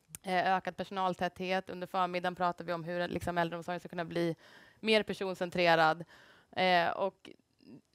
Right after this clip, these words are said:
ja, alltså, hur, hur ska, <laughs> hur ska vi få det här att gå ihop? Alltså, hur, liksom, ehm, för ingen vill väl kanske gå, och, gå ut och säga att vi ska ha en, eh,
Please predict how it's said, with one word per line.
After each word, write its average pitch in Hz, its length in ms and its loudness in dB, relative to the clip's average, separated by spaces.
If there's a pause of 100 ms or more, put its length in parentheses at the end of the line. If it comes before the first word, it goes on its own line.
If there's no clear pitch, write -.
(520)
ja, 214 240 6 (120)
alltså, 220 240 2 (220)
hur, 196 220 -12 (280)
hur 254 100 -4
ska, 226 200 2 (360)
<laughs> - 380 -10
hur 311 80 6
ska 277 200 6
vi 277 100 4
få 302 200 4
det 392 60 6
här 185 160 8
att 165 80 -6
gå 151 120 0
ihop? 160 260 -2
Alltså, 214 200 6
hur, 247 320 0
liksom, 226 360 2 (360)
ehm, 220 460 4 (220)
för - 100 -12 (360)
ingen 254 280 0
vill 269 100 4
väl 247 100 2
kanske 220 200 2
gå, 190 160 -2
och, 180 360 0 (140)
gå 185 100 -6
ut 170 100 -14
och 180 60 -12
säga 170 180 6
att 165 100 -2
vi 170 80 -8
ska - 140 -4
ha 165 260 4
en, 160 320 -2
eh, 156 180 -2